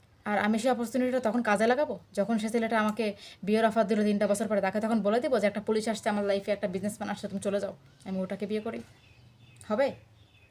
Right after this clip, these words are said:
সে তো কিছু চাইনি আমার কাছে, তাকে তো আমি কিছু দেইনি এখনো অবধি। না দিয়ে, না বুঝে সে আমাকে সংসার দিল, সব কিছু করলো। আপনারা আমা-, অনেকে আমার ব্লগে এসে বলেন, "অনেক গরিব মানুষ তোমরা,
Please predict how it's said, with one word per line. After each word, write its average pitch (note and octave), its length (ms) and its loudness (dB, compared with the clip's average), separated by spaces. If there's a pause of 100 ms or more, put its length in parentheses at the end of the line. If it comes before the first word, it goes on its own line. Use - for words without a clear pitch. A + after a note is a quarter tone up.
সে A3 140 -6
তো A#3 100 0
কিছু A#3 140 0
চাইনি G3+ 280 2
আমার A3 140 0
কাছে, A#3 260 -6 (460)
তাকে G#3 200 -2
তো A#3 100 2
আমি A#3 100 4
কিছু B3 160 0
দেইনি G#3 300 4
এখনো A#3 240 4
অবধি। A#3+ 260 -4 (840)
না G#3 220 2
দিয়ে, A#3+ 280 6
না G#3+ 200 4
বুঝে A3+ 260 4
সে A#3+ 200 2
আমাকে A#3 220 0
সংসার A3 380 -2
দিল, A3+ 140 0
সব G#3 220 0
কিছু A3+ 180 -2
করলো। G#3+ 300 -2 (720)
আপনারা A3+ 340 2
আমা-, A3+ 180 2
অনেকে A#3 260 4
আমার A#3 160 6
ব্লগে A3 280 6
এসে A3+ 120 0
বলেন, A3+ 180 4
"অনেক G3+ 240 2
গরিব G#3+ 240 2
মানুষ G#3 260 0
তোমরা, G3+ 320 0